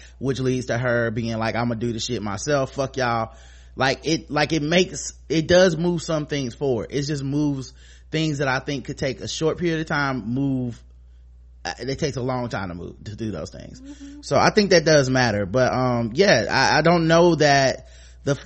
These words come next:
Speaker 1: season finale is the big problem. I think,
Speaker 2: Mm-hmm.
Speaker 1: I think they are buying into that, but the se-, and here's my personal opinion, the season finale was,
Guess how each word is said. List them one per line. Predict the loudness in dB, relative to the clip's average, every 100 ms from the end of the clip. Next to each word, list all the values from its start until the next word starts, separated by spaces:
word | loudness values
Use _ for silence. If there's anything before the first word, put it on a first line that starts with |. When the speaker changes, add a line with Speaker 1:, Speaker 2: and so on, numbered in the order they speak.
| -14
Speaker 1:
season | -8 -2 0 0 0
finale | -2 0 2 2 4 4
is | 2 0
the | -2
big | 0 -2 -4
problem. | -6 0 0 2 0 -2 -2 -6 -4
I | -4
think, | -2 -2 -2 -2
Speaker 2:
Mm-hmm. | -4 -8 -10 -14 -20 -20 -20 -20 -12 -4
Speaker 1:
I | 0
think | 0 0 0
they | 2 4 6
are | 4 4
buying | 2 2 0 0
into | -2 -2 0
that, | 4 6 6 2 0 -8
but | 0 2 4 2 -2 -8 -12
the | -6 -4
se-, | -2 -2 -2 -2
and | -2
here's | 2 0 0
my | -4 -2
personal | 2 2 2
opinion, | -2 -4 -4 -10 -20 -16 -10
the |
season | -2 0 0 0
finale | 2 4 4 4
was, | 0